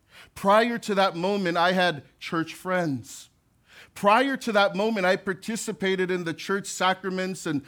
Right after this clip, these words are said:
went through all the religious routines. And yet I had been missing out on what true fellowship is, which was fellowship with God.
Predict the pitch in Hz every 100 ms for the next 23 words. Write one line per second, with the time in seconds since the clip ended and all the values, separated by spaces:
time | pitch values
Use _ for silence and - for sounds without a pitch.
0 | - - 160 185 185 175 175 185 180 175
1 | 180 170 185 - 175 - 202 196 180 160
2 | - - _ _ _ _ _ _ _ _
3 | - - 180 165 175 180 175 180 180 147
4 | 165 165 185 208 - 220 196 202 185 160
5 | 160 - _ _ _ _ _ _ _ _
6 | - 175 175 160 170 165 - - 208 214
7 | 208 - 190 196 196 - 185 175 190 190
8 | 175 143 - - _ _ _ _ - 156
9 | 170 170 180 165 - - 185 190 208 -
10 | - 196 190 190 _ _ _ _ _ -
11 | 147 147 - 151 156 156 147 127